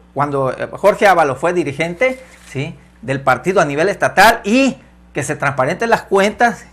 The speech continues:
que ejerció, los recursos que ejerció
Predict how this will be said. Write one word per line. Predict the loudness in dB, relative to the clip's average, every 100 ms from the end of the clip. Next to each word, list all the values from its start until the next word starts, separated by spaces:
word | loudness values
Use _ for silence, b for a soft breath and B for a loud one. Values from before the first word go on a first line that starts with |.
| -8
que | 0 0 0 -4
ejerció, | -4 -6 -2 2 2
los | 2 0
recursos | -2 -2 -2 -2 -4
que |
ejerció | -4 -4 0 2 2